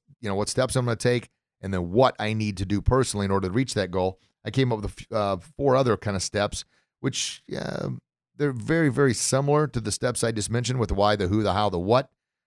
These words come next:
but it's a little more direct. Here are four simple steps to reaching your goal.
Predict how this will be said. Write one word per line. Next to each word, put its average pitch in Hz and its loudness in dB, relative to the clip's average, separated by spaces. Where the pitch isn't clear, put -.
but 123 -4
it's 117 -2
a 131 6
little 135 6
more 120 4
direct. 92 0
Here 139 2
are 117 4
four 139 4
simple 123 2
steps 113 2
to 107 -2
reaching 110 0
your 101 2
goal. 90 2